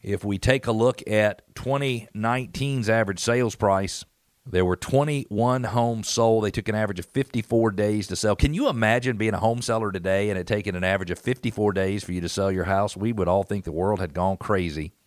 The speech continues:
Average sales price was four hundred and eighty thousand three hundred and fifty-four dollars.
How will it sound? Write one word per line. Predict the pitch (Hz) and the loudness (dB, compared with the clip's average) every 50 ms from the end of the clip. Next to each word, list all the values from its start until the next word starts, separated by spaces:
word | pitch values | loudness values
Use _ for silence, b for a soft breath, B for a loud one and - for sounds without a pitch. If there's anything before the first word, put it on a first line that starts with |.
| _ _ _ _ _ _ _ _ _ _ _ _ | _ _ _ _ _ _ _ _ _ _ _ _
Average | - 104 113 117 113 101 | -2 -2 -2 -2 -2 -4
sales | - - 123 123 120 107 | -2 0 2 2 0 0
price | - 120 117 113 110 104 | 0 2 2 2 0 -4
was | 95 - | -8 -2
four | - 135 147 151 | 0 2 2 4
hundred | - 143 147 143 135 117 | 2 2 0 0 0 -2
and | 110 107 113 - | -2 -2 -2 0
eighty | 127 131 135 147 143 | 0 0 0 0 -4
thousand | 123 - 123 123 123 123 117 110 117 110 95 | -2 0 2 2 2 2 2 0 -2 -2 0
three | 117 127 127 117 | 0 0 0 2
hundred | 117 123 117 113 101 | 0 0 0 -2 -2
and | 90 87 | -4 -4
fifty-four | - 120 113 - 107 - 107 107 104 | -4 -4 -2 -2 -4 0 2 2 4
dollars. | 98 98 101 104 98 92 90 87 85 - | 4 4 4 4 2 2 -2 -2 -4 -8